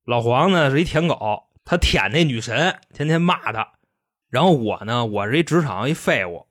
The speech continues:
天天让我老板骂我。你是什么呢？你天天被你妈P U A，反正都是这种人啊，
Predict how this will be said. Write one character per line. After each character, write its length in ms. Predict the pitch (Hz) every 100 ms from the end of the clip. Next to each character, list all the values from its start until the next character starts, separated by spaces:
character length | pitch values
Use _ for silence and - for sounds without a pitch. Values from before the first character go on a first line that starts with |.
| -
天 180 | - 151
天 160 | 151
让 160 | 139 110
我 60 | 101
老 120 | 135
板 160 | 107
骂 240 | 104 117 85
我。 260 | - 87 _ _ _ _
你 400 | 117 117 107 107
是 320 | 143 220 156
什 180 | 123 107
么 60 | 123
呢？ 140 | 117
你 160 | 104 110
天 160 | 175
天 160 | 190 190
被 100 | 143
你 60 |
妈 180 | 127 170
P 140 | 151 147
U 120 | 170
A， 120 | 170
反 180 | 113 107
正 280 | 175 190 147 _ _ _
都 220 | 247 262
是 160 | 196 156
这 120 | 196
种 200 | 127 101
人 240 | 101 143 165
啊， 240 | 104